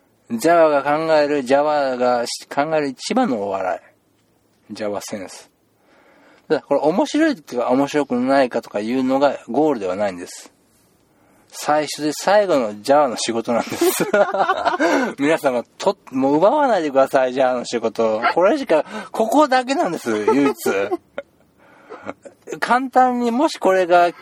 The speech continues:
時給が出てたらば、じゃあいつも給料泥棒してたんです。もう今、今フリートークなんでぶっちゃけますけど、もう僕しか考えてないんです。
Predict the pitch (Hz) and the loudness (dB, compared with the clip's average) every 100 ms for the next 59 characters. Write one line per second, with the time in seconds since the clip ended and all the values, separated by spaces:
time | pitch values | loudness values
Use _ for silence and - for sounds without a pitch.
0 | - 156 160 196 196 190 185 165 135 117 | -10 -6 -4 0 2 0 2 2 4 2
1 | 117 135 190 185 143 233 185 - 226 262 | -2 2 2 2 0 -2 -2 -2 -2 0
2 | 285 285 311 254 151 - 127 110 - - | 0 2 2 4 2 2 0 -2 -6 -10
3 | 415 - 415 427 - 415 - 427 - - | -8 -2 -2 -2 -8 -10 -12 -18 -20 -20
4 | - - _ _ _ 147 170 196 175 160 | -20 -20 _ _ _ 0 2 2 2 2
5 | 175 151 170 202 240 233 185 143 135 143 | 2 2 2 0 0 2 2 0 -2 -2
6 | 185 190 196 185 147 139 147 143 131 202 | 0 0 0 0 -2 0 0 0 0 0
7 | 349 - - 147 - 190 285 285 160 165 | 2 2 2 2 2 0 0 0 2 2
8 | 196 143 - | 2 -2 -4